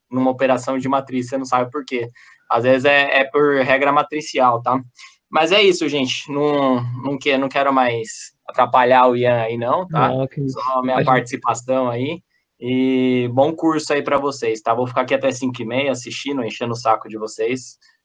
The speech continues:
Speaker 1: Mas agora é com o
Speaker 2: Boa.
Speaker 1: Ianzão. Boa sorte aí,
Speaker 2: Boa,
Speaker 1: Ianzão.
Speaker 2: valeu, Caco. Valeu, mano. Boa participação aí. É, ô, galera, isso é importante que ele falou, dessa parte de álgebra, que muitas vezes a gente, às vezes,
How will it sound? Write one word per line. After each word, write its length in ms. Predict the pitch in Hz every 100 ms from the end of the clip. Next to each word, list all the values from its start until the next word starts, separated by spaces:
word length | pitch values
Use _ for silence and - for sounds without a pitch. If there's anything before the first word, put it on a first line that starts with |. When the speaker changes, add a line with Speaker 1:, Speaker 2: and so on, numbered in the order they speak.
| -
Speaker 1:
Mas 220 | 120 123
agora 280 | 127 131 143
é 40 |
com 100 | 147
o 60 | 147
Speaker 2:
Boa. 80 | 143
Speaker 1:
Ianzão. 420 | 143 131 110 107 _ _ -
Boa 140 | 123
sorte 380 | 123 139 123 120
aí, 60 | 143
Speaker 2:
Boa, 120 | 131
Speaker 1:
Ianzão. 200 | 131 135
Speaker 2:
valeu, 220 | 139 135
Caco. 360 | - 127 - - _
Valeu, 320 | 147 127 135
mano. 300 | 127 123 117 - _
Boa 280 | 185 131 127
participação 720 | 123 127 - 135 127 - 127
aí. 240 | 123 117 117 _ _ _ -
É, 220 | 143 139
ô, 80 | 135
galera, 560 | 135 127 127 127 131 -
isso 180 | 127 151
é 40 |
importante 480 | 143 156 151 135 -
que 60 | 139
ele 100 | 123
falou, 600 | - 127 127 143 147 - _
dessa 200 | 156 123
parte 260 | - 123 -
de 80 | 131
álgebra, 460 | 127 131 123 117 - _ _ _ _ _ _
que 520 | - 127 127 127 123 123
muitas 360 | 131 143 131
vezes 300 | 127 131 131
a 80 | 131
gente, 380 | 123 120 117 135
às 160 | 127 120
vezes, 420 | 123 120 113